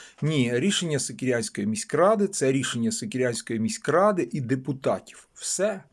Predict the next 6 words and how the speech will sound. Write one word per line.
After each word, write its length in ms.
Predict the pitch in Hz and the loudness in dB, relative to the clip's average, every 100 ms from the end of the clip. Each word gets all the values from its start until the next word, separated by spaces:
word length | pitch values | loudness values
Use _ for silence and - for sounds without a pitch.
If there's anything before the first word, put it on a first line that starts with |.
| _ _ _ _ _ _ - - | _ _ _ _ _ _ -20 -10
Вдумайтесь, 720 | 127 131 214 240 139 - - - - - - | -4 4 6 8 4 0 -10 -12 -20 -20 -8
є 240 | 110 151 226 | 0 4 4
Конституція, 880 | 262 247 - 240 - 143 - 98 95 | 4 2 0 -4 -4 -2 -2 -4 -4
є 220 | 113 156 | 0 4
українська 640 | 202 196 180 170 180 - 143 | 4 4 2 2 -2 -4 0
держава, 600 | 139 117 107 87 - | 2 2 -2 -4 -6